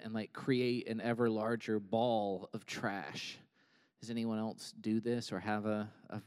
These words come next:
person in your home? It doesn't have to be a dad thing. It could be any parent. But in our home, that's my deal, making the trash ball,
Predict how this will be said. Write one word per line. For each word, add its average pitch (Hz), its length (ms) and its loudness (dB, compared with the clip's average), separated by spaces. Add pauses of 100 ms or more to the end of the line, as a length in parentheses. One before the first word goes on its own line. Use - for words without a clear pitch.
(120)
person 113 380 0
in 104 80 -2
your 101 100 -4
home? 117 120 0
It 135 40 -4
doesn't 143 180 0
have 110 180 -4
to - 80 -6
be 95 100 0
a 92 60 -2
dad 98 320 -4
thing. 92 140 -8
It 98 40 -10
could - 80 -18
be 113 100 -2
any 120 120 0
parent. 95 340 -6
But 95 120 -4
in 113 80 -4
our 123 180 2
home, 107 300 0 (420)
that's 117 180 0
my 113 140 0
deal, 98 420 -2 (320)
making 117 380 0
the 107 80 -4
trash 95 400 -4
ball, 82 440 -6